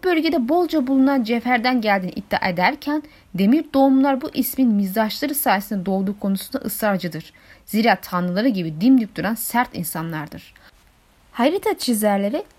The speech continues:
Demir Adam koyunun dışında Kartal Burnu'nun batısındaki ana grupta otuz bir ada olduğunu, gün batımı denizinin devasa büyüklüğü içinde uzaklarda yer alan yalnız ısı-, ışık çevresinde ise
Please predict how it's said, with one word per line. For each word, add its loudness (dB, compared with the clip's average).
Demir 2
Adam 2
koyunun 2
dışında -4
Kartal 2
Burnu'nun 2
batısındaki -4
ana 4
grupta 0
otuz -4
bir 2
ada 2
olduğunu, -4
gün 4
batımı 4
denizinin 4
devasa 2
büyüklüğü -2
içinde -4
uzaklarda -2
yer 0
alan 0
yalnız 4
ısı-, -4
ışık -2
çevresinde -2
ise -4